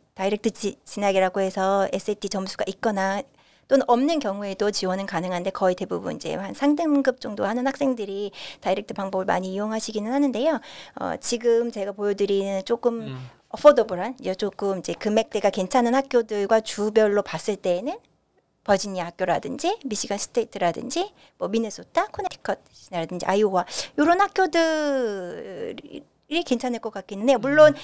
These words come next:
Speaker 1: 이제 학생의 성적이라든지 여러 가지 환경에 따라서 갈 수도 있고 뭐 지원에서 떨어질 수도 있고 하긴 하는데, 요런 학교들은 특히 이제 에스에이티를 또 요구하지 않거나,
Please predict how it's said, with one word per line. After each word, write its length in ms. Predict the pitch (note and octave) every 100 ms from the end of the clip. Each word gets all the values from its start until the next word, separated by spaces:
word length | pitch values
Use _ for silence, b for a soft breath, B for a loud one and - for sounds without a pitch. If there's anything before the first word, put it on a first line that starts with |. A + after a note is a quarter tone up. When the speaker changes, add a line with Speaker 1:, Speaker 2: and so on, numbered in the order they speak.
| B B
Speaker 1:
이제 100 | C4
학생의 360 | - D4 C#4
성적이라든지 720 | D4 D#4 D#4 C#4+ B3+ A3+ G#3
여러 160 | F#3 F#3+
가지 220 | F#3+ G#3
환경에 320 | A#3+ A#3+ A3
따라서 340 | G#3+ G#3 G3 F#3+
갈 200 | - -
수도 360 | A3+ G#3+ A3
있고 320 | G3 - G3
뭐 260 | F#3 F3+ -
지원에서 360 | - A3 G#3 -
떨어질 300 | C#4 C4+ C4
수도 180 | -
있고 240 | E3 - G3+
하긴 240 | A3 B3
하는데, 420 | C4+ A#3 C4 A#3+ - B B B -
요런 220 | C4 D#4
학교들은 460 | F4+ F4+ D#4 D#4
특히 340 | D#4 D4 C#4+ A#3+
이제 240 | F#3+ G3
에스에이티를 1300 | C#4 - D#4 D#4 C4+ B3+ A#3+ A3+ G#3+ G3 F3+ C4 C#4+
또 160 | C#4+ G3+
요구하지 380 | G#3 G#3+ G3+
않거나, 680 | E3+ D#4+ G#3+ F#3 G3 A3 F3